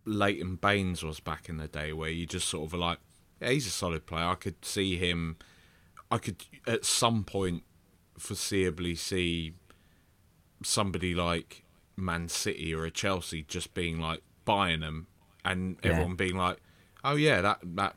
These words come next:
Speaker 1: makes sense, really."
Speaker 2: Surprised they managed to prize him away from Everton, sort of thing.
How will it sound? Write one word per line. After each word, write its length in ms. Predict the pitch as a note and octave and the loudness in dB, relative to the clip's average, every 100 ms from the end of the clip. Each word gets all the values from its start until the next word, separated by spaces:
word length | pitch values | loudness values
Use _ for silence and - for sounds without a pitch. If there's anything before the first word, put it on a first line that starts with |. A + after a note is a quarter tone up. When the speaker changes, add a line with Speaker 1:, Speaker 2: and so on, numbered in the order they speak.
| - | -8
Speaker 1:
makes 260 | D#2 D#2 C#2 | -8 -6 -6
sense, 440 | - D#2 - - - - | -8 -10 -10 -16 -18 -10
really." 400 | D#2 D#2+ D#2+ F2 _ - - | -6 -2 -4 -6 _ -14 -4
Speaker 2:
Surprised 540 | - G#2 - G2 F2 | 2 4 6 6 8
they 120 | F2 | 6
managed 300 | F2 F2 E2+ | 6 4 2
to 80 | - | -2
prize 420 | - - E2 D#2+ | -2 2 2 2
him 80 | E2 | 2
away 240 | E2 E2 | 2 2
from 220 | D#2+ D#2+ E2+ | 0 0 2
Everton, 420 | E2 D2+ - E2 | 2 0 -2 -4
sort 240 | - - | -6 -8
of 60 | - | -6
thing. 260 | B1+ C#2 | -8 -8